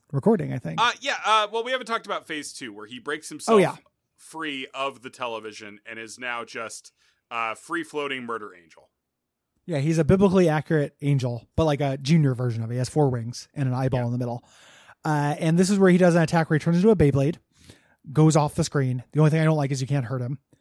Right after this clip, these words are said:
Speaker 2: Gary,
Speaker 1: uh, here.
Speaker 2: for those of
Speaker 1: He
Speaker 2: us, those in our audience who aren't familiar with Beyblade as a franchise, could you take about eight minutes to describe it?
Speaker 1: Your Uber gets here in seven minutes.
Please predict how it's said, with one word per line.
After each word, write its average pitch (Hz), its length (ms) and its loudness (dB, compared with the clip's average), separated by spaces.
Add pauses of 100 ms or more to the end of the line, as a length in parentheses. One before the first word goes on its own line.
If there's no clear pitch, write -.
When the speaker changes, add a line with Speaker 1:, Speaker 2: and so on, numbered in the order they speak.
(400)
Speaker 2:
Gary, - 120 -2
Speaker 1:
uh, 120 60 -2
here. 135 120 -4
Speaker 2:
for 147 60 -6
those 349 220 -8
of 330 80 -12
Speaker 1:
He 220 100 6
Speaker 2:
us, 214 100 0
those 285 240 -8
in 320 80 -10
our 254 120 -6
audience 196 380 -6
who 175 100 -8
aren't 160 160 -10
familiar 143 400 -10
with 123 300 -18
Beyblade 110 480 -12
as 95 140 -20
a 95 60 -20
franchise, 87 580 -20
could 151 180 -20
you 196 80 -20
take 302 240 -16
about 220 240 -12 (200)
eight 170 180 -10
minutes 147 300 -14
to 135 60 -20
describe 113 440 -16
it? - 80 -18 (1160)
Speaker 1:
Your 214 220 2
Uber 262 260 -2
gets 196 160 -2
here 180 80 0
in 165 80 0
seven 226 280 -4
minutes. - 520 -16